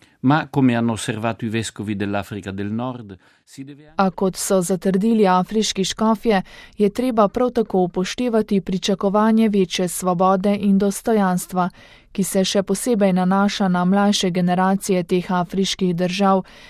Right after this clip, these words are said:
Speaker 2: kar se kaže v želji, da bi vsi bili priznani kot državljani in to odgovorni državljani. Prebivalstvo Afrike ima visok odstotek mladih, ki pred sabo ne vidijo prihodnosti.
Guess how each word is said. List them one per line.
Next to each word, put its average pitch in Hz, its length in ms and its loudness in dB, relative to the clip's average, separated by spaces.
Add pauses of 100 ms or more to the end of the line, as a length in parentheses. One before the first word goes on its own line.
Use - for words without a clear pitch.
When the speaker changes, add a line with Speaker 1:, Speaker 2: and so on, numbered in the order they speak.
(120)
Speaker 2:
kar 196 160 0
se 202 160 -2
kaže 208 400 2
v 180 100 2
želji, 202 480 2
da 180 220 2
bi 175 300 -2
vsi 208 320 -4
bili 214 260 4
priznani 196 600 0
kot 180 220 -4
državljani 185 920 2
in 233 240 0
to 208 320 2
odgovorni 208 640 2
državljani. 180 760 0 (640)
Prebivalstvo 190 760 2
Afrike 202 680 0
ima 214 280 4
visok 220 540 0
odstotek 185 640 -2
mladih, 185 600 0 (120)
ki 208 140 -4
pred 196 240 0
sabo 226 400 2
ne 226 140 4
vidijo 208 420 2
prihodnosti. 196 880 0